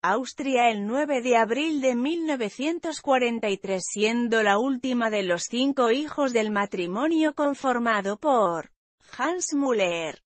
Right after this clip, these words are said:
un vendedor de repuestos de automóviles y dueño de algunos cines, e Ingrid Müller, una ama de casa de origen italiano quien en su juventud formó parte del equipo de esquí de ese país.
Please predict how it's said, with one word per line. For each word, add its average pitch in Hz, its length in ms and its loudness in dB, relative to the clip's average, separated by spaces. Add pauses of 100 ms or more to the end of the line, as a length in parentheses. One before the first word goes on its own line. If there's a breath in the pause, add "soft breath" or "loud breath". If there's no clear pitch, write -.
un 269 300 2
vendedor 220 680 0
de 196 260 -4
repuestos 233 720 -4
de 247 120 2
automóviles 226 800 -2
y 214 80 -2
dueño 262 560 2
de 208 140 0
algunos 277 600 0
cines, 190 840 -6 (260)
e 233 220 0
Ingrid 262 560 0
Müller, 180 640 -2 (160)
una 233 440 0
ama 269 220 -2
de 226 180 -2
casa 285 360 -4
de 226 160 4
origen 247 480 -2
italiano 220 760 0
quien 233 260 -4
en 226 160 -2
su 226 180 -2
juventud 208 720 -2
formó 233 460 -4
parte 285 400 -4
del 233 160 0
equipo 277 420 -2
de 240 140 2
esquí 262 360 -4
de 233 220 0
ese 320 240 -6
país. 233 800 -2